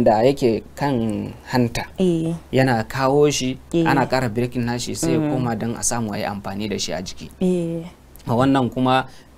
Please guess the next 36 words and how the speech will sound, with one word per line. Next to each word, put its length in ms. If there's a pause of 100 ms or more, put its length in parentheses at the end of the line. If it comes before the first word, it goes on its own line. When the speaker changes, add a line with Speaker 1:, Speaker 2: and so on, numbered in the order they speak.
Speaker 1:
ya 180
zo 180
sai 160
ya 80
ɗauke 340
su 100
daga 220
jinin, 360
shi 160
kuma 200
ya 60
shigar 300
da 120
su 260
cells 440
ɗin. 80 (840)
Speaker 2:
Masha 480
Allah. 360
To, 120
inda 140
Speaker 1:
To, 80 (100)
Speaker 2:
aka 80
samu 160
Speaker 1:
asalin 580 (300)
Speaker 2:
ciwon 320
Speaker 1:
ciwon 340
kuma, 440
Speaker 2:
Mm, 220
okay. 280 (220)
Speaker 1:
kina 260
ji? 260
Speaker 2:
Mm. 280 (340)
Speaker 1:
In 260
har 300
aka 220
samu 600